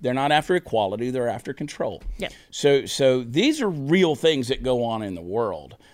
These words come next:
Speaker 1: Uh, there's some major, really gross atrocities that happen around the planet. Uh, you know, this man, this father claims to be broken with guilt, shame, and,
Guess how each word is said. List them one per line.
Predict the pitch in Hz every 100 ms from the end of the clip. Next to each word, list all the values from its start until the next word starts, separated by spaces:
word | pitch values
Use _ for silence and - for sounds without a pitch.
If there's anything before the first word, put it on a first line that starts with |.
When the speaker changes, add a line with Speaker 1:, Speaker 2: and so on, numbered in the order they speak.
| _ _
Speaker 1:
Uh, | 110 113 101 95
there's | 139 208 -
some | 113 107 117 143
major, | 151 139 113 113 104 95 - _ -
really | 131 160 180 196 175 139 120 104
gross | 110 - 131 139 143 123 113
atrocities | - 117 107 98 90 90 90
that | 87
happen | 104 95 98
around | 90 92 92
the | 80
planet. | - 104 104 85 - _ - - _ _ -
Uh, | 107 110 107 104
you | 120 117
know, | 113 113
this | 135 -
man, | 131 131 127
this | 120
father | 127 127 123
claims | - 120 101
to |
be | 101
broken | 101 123 120 120
with | 101 90
guilt, | 120 117
shame, | - 117 117 110
and, | 90 87